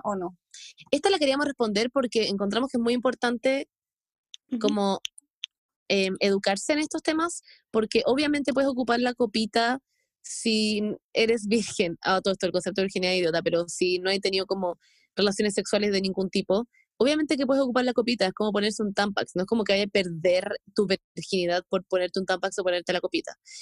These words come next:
Speaker 2: Hay tamaños de copita. Onda, si tú has tenido hijos, está como en la talla M o la talla L. Si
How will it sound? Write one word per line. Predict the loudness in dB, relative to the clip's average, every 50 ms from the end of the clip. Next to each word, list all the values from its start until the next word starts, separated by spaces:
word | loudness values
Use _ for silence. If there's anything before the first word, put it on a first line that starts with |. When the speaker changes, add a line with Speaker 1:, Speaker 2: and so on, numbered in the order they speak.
| -20 _ _
Speaker 2:
Hay | 0 0 0 2
tamaños | 0 0 2 2 2 0 -2 0 0
de | 0 2
copita. | 2 -2 -2 0 -4 -4 -4 _ _ -10 -10 -10 _ _ _ _ _ _ _ _ _ _ _ -14 _ -2
Onda, | 0 0 0
si | 0 0 0
tú | 0
has | 2
tenido | 2 2 2 2 0 0
hijos, | -2 -4 -4 0 0 0 0 0 -6 -14 _ _ _ _ _
está | -6 -2 0 0 0
como | 0 2 2
en | 2
la | 2 2
talla | 2 2 2 2 0 2
M | 0 0 0 0 -2 -2 -2 -2
o | 0
la | 0 0 2
talla | 2 2 2 2
L. | 2 2 2 0 -2 -8 -10 _ -20 -20 -20 -20 -20 _ _ _ _
Si | -10 -4 -2 -2 0 0 0 0 0 0